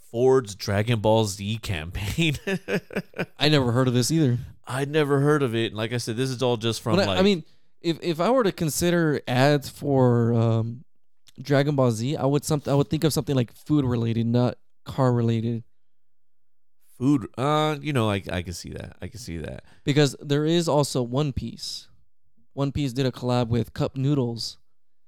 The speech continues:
Speaker 2: and they had animated shorts of, uh, them, like, in high school and stuff, and eating, uh, cup noodles and instant noodles and everything.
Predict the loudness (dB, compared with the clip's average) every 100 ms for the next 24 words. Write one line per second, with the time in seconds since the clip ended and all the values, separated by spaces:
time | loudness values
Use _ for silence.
0 | -20 -20 -20 -10 -2 2 4 2 2 0
1 | 2 0 -2 -2 -2 -2 -2 -2 -2 -2
2 | -4 -4 -4 -2 -2 -2 -4 -6 -6 -4
3 | -4 -4 -4 -4 -4 -4 -4 -6 -6 -6
4 | -4 -2 -4 -4 -4 -2 -4 -8 -14 -20
5 | -20 -20 -20 -6 0 0 2 2 2 -2
6 | -4 -4 -4 -4 -2 -2 -2 -2 -2 -4
7 | -10